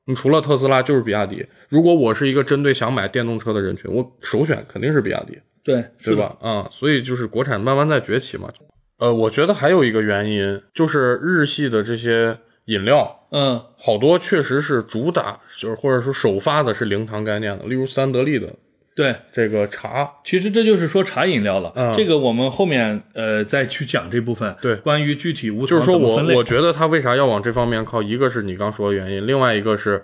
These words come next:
Speaker 1: 可能日本的饮料界是无糖的鼻祖。
Speaker 2: 对，是的。
Speaker 1: 它肯定要往这方面靠，然后吸引我们这种人群，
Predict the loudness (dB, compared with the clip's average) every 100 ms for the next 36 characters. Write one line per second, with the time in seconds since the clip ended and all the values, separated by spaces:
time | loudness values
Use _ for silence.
0 | -10 _ -12 -4 0 0 2 0 0 -2
1 | 0 0 2 0 0 -2 -4 -6 -6 -6
2 | -4 -6 -6 -18 _ 0 0 -2 -2 -2
3 | -2 -2 0 2 2 0 0 0 0 0
4 | -2 -8 _ -2 2 2 0 2 2 2
5 | -2 0 2 4 2 2 0 2 0 -4
6 | -10